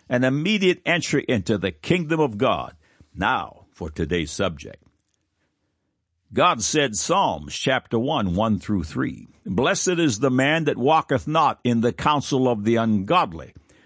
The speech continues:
nor standeth in the way of sinners, nor sitteth in the seat of the scornful. But his delight is in the law of the Lord, and in his law doth he meditate day and night.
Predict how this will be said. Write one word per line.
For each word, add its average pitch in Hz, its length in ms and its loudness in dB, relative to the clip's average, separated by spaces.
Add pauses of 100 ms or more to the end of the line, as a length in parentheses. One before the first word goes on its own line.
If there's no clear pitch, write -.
(160)
nor - 200 4
standeth 135 600 0
in 107 140 2
the 107 60 2
way 107 200 2
of 82 160 -4
sinners, - 640 -4 (300)
nor 123 220 4
sitteth - 560 0
in 107 140 2
the 92 80 2
seat 110 320 2
of 85 100 -4
the 82 140 -6
scornful. 107 720 -2 (1000)
But 87 160 0
his 107 240 2
delight 107 540 -2
is 90 160 0
in 123 180 2
the 117 120 0
law 135 280 4
of 127 120 -4
the 147 100 0
Lord, 151 440 -2 (460)
and 123 160 2
in 156 120 4
his 151 200 4
law 147 380 4
doth 123 240 0
he 131 120 4
meditate 101 760 0
day 104 200 2
and 85 140 0
night. - 380 -6